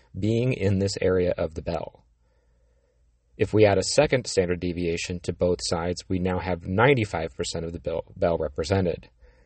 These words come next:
Adding the third segment on both sides will give us ninety-nine point seven percent of the total population or probability. When I speak about professional athletes,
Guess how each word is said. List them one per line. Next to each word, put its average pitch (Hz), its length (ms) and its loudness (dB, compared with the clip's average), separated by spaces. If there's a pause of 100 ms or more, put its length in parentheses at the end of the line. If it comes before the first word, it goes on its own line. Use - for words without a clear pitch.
(260)
Adding 98 260 4
the 90 100 0
third 139 340 6
segment 87 320 -4
on 82 80 -6
both 85 240 -2
sides 85 320 -6
will 87 80 -4
give 85 160 -4
us 85 160 -4
ninety-nine 95 540 0
point 87 280 -2
seven 95 320 2
percent 87 460 -6
of - 80 -8
the - 80 -6
total 92 220 -2
population 85 600 -4
or 82 60 -6
probability. 80 680 -2 (1700)
When 110 160 0
I 123 40 6
speak 160 300 0
about 135 300 2
professional 104 480 2
athletes, 104 580 -4